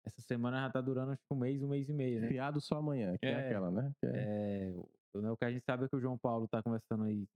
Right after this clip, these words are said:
Speaker 1: é, com, com dois nomes, né? Que acho que ele considera aí os, os melhores pra aquilo que ele pensa, é, mas ainda não conseguiu, é, concluir com nenhum dos dois, né? Talvez ele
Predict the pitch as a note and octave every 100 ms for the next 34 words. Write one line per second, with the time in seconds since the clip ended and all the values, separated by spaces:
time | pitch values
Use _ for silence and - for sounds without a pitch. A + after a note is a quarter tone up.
0 | - _ - G2+ G2 - A2 - A#2 A#2
1 | A#2+ A#2 C3 F#3+ C#3+ B2 D3+ - A2 G#2
2 | G2 - G2+ A2+ G#2 G#2+ G#2+ G#2 G2+ G2+
3 | _ _ _ _ _ _ _ _ _ _
4 | - G#2 A2 G#2+ G#2+ C3+ C3+ _ _ -
5 | G#2 A2 G#2 A2+ A2 - A#2 C3 C#3+ D#3
6 | D#3 - _ _ _ - F#2 F#2+ F#2 F#2
7 | G#2 A#2+ D3+ D#3+ F3+ - F#3 - F#3+ E3+
8 | E3 F#3+ F#3+ - _ A1 A#1 - _ _
9 | C#3+ C#3+ F#3 E3 F3 G3+ F#3+ D#3 B2+ A2
10 | A2+ G2+ A2+ A2+ G#2+ A#2+ C3+ G#2